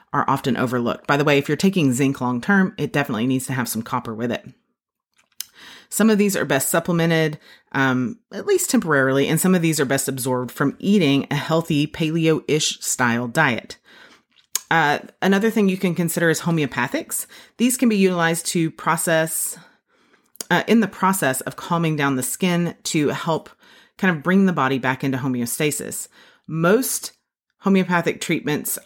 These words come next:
I would recommend require a homeopathic professional to dispense, so let me know if you want to try that option. Now, another super fun and helpful one can be elixirs. This can include things like mushrooms, like reishi coffee,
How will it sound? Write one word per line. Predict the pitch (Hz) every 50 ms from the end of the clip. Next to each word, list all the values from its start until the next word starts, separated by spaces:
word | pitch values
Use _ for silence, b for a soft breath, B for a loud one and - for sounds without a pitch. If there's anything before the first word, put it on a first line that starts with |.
| _
I | - 156 185
would | 202 196
recommend | 190 175 175 - 160 151 147 147 135
require | 147 147 - - - 165 147 147 147 147 143 143 -
a | -
homeopathic | 135 156 147 147 139 135 139 139 - - - -
professional | 135 120 - 117 - - 175 170 180
to | 185 - 180
dispense, | 156 165 160 - - - 175 269 403 403 -
so | - - - - - 160 143
let | 143 131 -
me | 143 147
know | 135 135
if | 127
you | 151 139
want | 127 127 131
to |
try | 123 - 127 120
that | 113 - - -
option. | - 117 - - 196 233 285 311 - _ _ B B B B B B B B B B
Now, | 196 190 -
another | - 208 233 254 330 302 233
super | - - - - 226 208 196 180
fun | 170 - 170 156 156 156 - - - -
and | 143 151
helpful | - 165 151 - - 160
one | 151 151 160 156
can | - 170 156 143
be | 147 135 135 - - 147
elixirs. | 151 151 160 175 214 233 226 - - - - - - -
This | - 147 -
can | - - 165 156
include | 156 151 - 165 151 - -
things | 147 151 143 143
like | 131 110 -
mushrooms, | 113 127 127 127 - - - 202 247 302 339 - -
like | 139 117 -
reishi | 123 123 127 135 127 - 135 -
coffee, | - 127 123 127 - 185 220 277 277